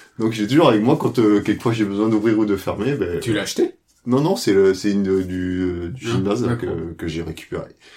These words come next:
Speaker 2: Que t'as volé.
Speaker 1: Euh, que j'ai, non, parce que du coup,
Speaker 2: <laughs>
Speaker 1: euh, je peux pas dire ça, parce que bon, le, le, le gardien était au courant, en plus, à l'époque. Euh, j'ai également, euh, j'ai souvent, donc, euh, un peu de nourriture, donc j'ai souvent des barres de céréales ou de cho-, ou chocolatées, mais souvent elles sont périmées, parce que bon, elles traînent dans le sac depuis un moment.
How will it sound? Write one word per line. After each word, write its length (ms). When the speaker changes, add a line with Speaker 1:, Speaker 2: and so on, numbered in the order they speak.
Speaker 2:
Que 80
t'as 140
volé. 380
Speaker 1:
Euh, 100
que 120
j'ai, 160
non, 340
parce 160
que 180
du 120
coup, 260
Speaker 2:
<laughs> 120
Speaker 1:
euh, 200
je 80
peux 100
pas 220
dire 160
ça, 160
parce 200
que 160
bon, 180
le, 180
le, 140
le 100
gardien 280
était 140
au 40
courant, 280
en 40
plus, 220
à 20
l'époque. 300
Euh, 120
j'ai 140
également, 480
euh, 220
j'ai 320
souvent, 320
donc, 260
euh, 260
un 40
peu 160
de 540
nourriture, 440
donc 140
j'ai 160
souvent 240
des 100
barres 220
de 80
céréales 540
ou 100
de 100
cho-, 320
ou 60
chocolatées, 540
mais 140
souvent 380
elles 60
sont 160
périmées, 360
parce 220
que 80
bon, 300
elles 80
traînent 240
dans 80
le 80
sac 180
depuis 240
un 60
moment. 340